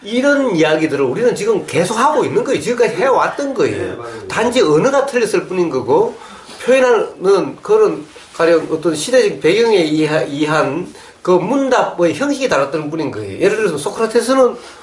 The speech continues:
Speaker 1: 그 당시에 그런 대화법으로 했고, 예를 들어서 그 선문답하는 그 달마제사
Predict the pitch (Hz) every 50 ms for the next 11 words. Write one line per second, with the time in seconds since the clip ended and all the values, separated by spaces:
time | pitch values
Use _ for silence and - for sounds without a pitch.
0 | - - _ - - 214 240 247 254 247 - - - 269 262 262 233 240 - 269
1 | 285 285 262 - - 180 180 185 202 196 196 196 196 202 208 160 160 156 - 220
2 | 226 190 131 - - - - _ _ _ - - - - - - - - _ -
3 | - _ - 170 196 233 240 226 - 233 214 190 - - - - - - - _
4 | - - 226 226 220 220 - - 208 220 247 262 254 254 240 226 208 208 202 196
5 | 180 160 156 151 - - 196 190 180 185 190 208 214 226 233 220 214 - 208 202
6 | 190 180 175 -